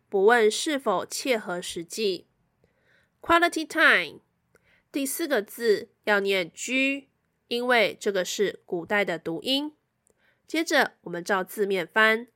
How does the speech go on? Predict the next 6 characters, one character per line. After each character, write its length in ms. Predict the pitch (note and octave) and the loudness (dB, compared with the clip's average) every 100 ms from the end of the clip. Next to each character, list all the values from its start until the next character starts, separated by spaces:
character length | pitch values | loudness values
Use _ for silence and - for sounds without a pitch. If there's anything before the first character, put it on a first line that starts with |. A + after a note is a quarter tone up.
| _ _ | _ _
“闭 260 | - D#4+ C4+ | -4 -4 -2
门 320 | G#3+ F3+ F3+ | -4 -4 -6
造 320 | - A3+ F#3 | 0 2 2
车” 220 | F3 - A#3+ A#3+ B3 - _ _ | -2 -6 -2 -2 -4 -8 _ _
就 200 | A#3 G#3 | 2 2
是 320 | G3 G#3 D#3+ | 2 0 -2